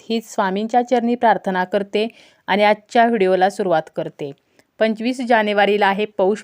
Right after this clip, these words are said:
पौर्णिमा, म्हणजेच शाकंभरी पौर्णिमा, आणि योगायोग म्हणजे याच दिवशी गुरुपुष्यामृत योगसुद्धा जुळून आलेला आहे. म्हणजे गुरुवारी पुष्य नक्षत्र आल्यामुळे हा योग जो आहे,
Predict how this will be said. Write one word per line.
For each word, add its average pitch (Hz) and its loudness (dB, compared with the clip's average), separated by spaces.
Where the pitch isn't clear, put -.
पौर्णिमा, 202 0
म्हणजेच 202 -4
शाकंभरी 220 -2
पौर्णिमा, 170 -4
आणि 208 -2
योगायोग 226 2
म्हणजे 220 -2
याच 208 0
दिवशी 220 -4
गुरुपुष्यामृत 220 -2
योगसुद्धा 202 0
जुळून 202 0
आलेला 180 0
आहे. 165 -4
म्हणजे 202 2
गुरुवारी 202 2
पुष्य 240 -4
नक्षत्र 233 -6
आल्यामुळे 190 0
हा 190 0
योग 190 0
जो 226 2
आहे, 185 -2